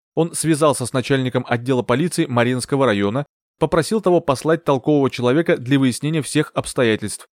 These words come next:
и через час получил ответ. В шестой квартире дома номер четырнадцать по Перервенскому бульвару вот уже двенадцать лет проживает семейная пара с двумя детьми.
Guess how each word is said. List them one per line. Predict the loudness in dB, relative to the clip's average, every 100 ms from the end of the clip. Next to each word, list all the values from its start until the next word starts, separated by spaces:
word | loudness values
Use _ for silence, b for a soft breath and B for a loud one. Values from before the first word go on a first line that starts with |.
| _
и | -4
через | -2 -2
час | -2 -2 -2 -4
получил | -4 -4 0 -2
ответ. | 0 -2 -2 -4 _ _ _ _ _
В | -4
шестой | 0 2 2
квартире | 0 0 0 0 0
дома | 0 0 0
номер | 0 -2 -2
четырнадцать | -6 -2 -2 -2 -6 0
по | 0
Перервенскому | 2 2 2 2 0 0 -4
бульвару | 0 2 4 2 0 _ _
вот | -2 0
уже | 4 2
двенадцать | 0 0 2 2 0 -2 -2
лет | 0 0 -2
проживает | -4 0 2 2 2
семейная | 0 0 2 0
пара | 2 2 2 -2
с | -2
двумя | 0 0 -2
детьми. | -2 -8 -4 -6 -6